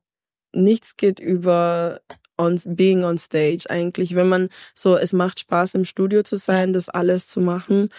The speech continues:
Aber on stage, das ist, ich liebe dieses Gefühl, on stage zu sein,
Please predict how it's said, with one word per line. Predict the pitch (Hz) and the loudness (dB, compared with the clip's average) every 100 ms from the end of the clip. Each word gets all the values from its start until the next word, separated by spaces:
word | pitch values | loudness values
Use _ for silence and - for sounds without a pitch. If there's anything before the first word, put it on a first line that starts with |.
| - - | -14 -4
Aber | 175 175 | 0 0
on | - 180 | 0 0
stage, | 185 - 175 185 208 - - - | 0 -2 0 2 0 -4 -10 -6
das | 175 - | -4 0
ist, | 170 170 - - | -2 -2 -10 -10
ich | - - | -10 -4
liebe | 185 180 196 196 | 0 2 4 2
dieses | 190 180 185 - | 2 -2 -4 -4
Gefühl, | 185 - 190 180 175 | -6 -4 0 2 0
on | 175 | -4
stage | - 175 175 - | -4 -4 -4 -6
zu | - | -8
sein, | 180 185 180 185 | -8 -6 -4 -6